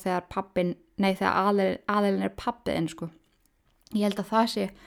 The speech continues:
extremely erfitt, þú veist, í staðinn fyrir að sé einhver random maður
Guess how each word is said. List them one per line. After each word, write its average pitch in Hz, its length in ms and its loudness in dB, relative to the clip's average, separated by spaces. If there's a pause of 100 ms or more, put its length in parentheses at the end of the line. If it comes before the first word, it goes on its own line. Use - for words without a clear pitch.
(400)
extremely 233 560 4
erfitt, 185 400 0
þú 202 80 0
veist, 196 160 -6
í 196 80 -6
staðinn 202 300 2
fyrir 202 100 2
að 202 80 -4
sé 220 140 0
einhver 202 200 0
random 220 460 4
maður 214 380 2